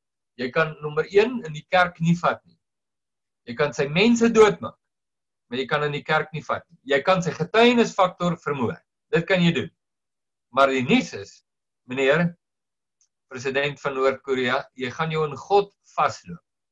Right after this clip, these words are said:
want hy self sal die getuienis in Noord-Korea weer opwek. Noord-Korea, Rusland, Suid-Afrika, die wêreld, noem dit maar. Reg. En, en, maar nou interessant, jy sien, in vers nege en tien,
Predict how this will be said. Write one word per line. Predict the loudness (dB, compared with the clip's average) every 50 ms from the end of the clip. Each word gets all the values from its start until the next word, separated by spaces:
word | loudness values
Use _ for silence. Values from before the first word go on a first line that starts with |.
| _ _ _ _ _ _
want | -4 -2 -2 -2 -4
hy | -2 0 2 4 4 4 2 0
self | 0 2 2 2 2 2 -2 -14 _ _ _ _ _ _ _ _
sal | -8 -6 -6 -6
die | -6 -8
getuienis | -10 -8 -4 -2 0 0 0 -2 -4 -4 -6 -6
in | -12 -10
Noord-Korea | -4 0 0 0 0 0 -2 -2 -2 0 0 0 0 0 0 0
weer | -2 -2 -2 0
opwek. | -2 -4 -4 -8 -12 -14 -16 _ _ _ _ _ _ _ _ _ _ _ _ _ _ _ _ _ _ _ _ _ _ _ _ _ _ _ _ _ _ _ -2
Noord-Korea, | -2 -2 -2 -2 -2 -2 0 2 4 4 4 4 2 0 0
Rusland, | 0 0 0 0 -2 -2 -2 -4 -6 _ _ _ _ _
Suid-Afrika, | -6 -2 -2 -2 0 2 2 2 2 0 -2 0 0 0 0
die | 0 0
wêreld, | 0 2 2 4 2 2 0 -2 -6
noem | -8 -8 -8
dit | -8 -10 -12
maar. | -16 -16 -18 _ _ _ _ _ _ _ _ _ _ _
Reg. | -2 -2 -2 -2 -2 -8 _ _ _ _ -14
En, | -14 -12 -14 -16 _ -8
en, | -6 -6 -6 -8 -10 -6
maar | -4 0 2
nou | 2 2 2 0 -4
interessant, | -6 -6 -6 -6 -4 -4 -4 -4 -4
jy | -8 -8
sien, | -6 -4 -2 -2 -2 -4 -6 _ _ _ _ _ _ -16
in | -12 -6
vers | -2 0 0 0 -2 -2
nege | -2 -2 -2 -2 -2 -4
en | -6 -6 -4
tien, | -4 -2 0 0 0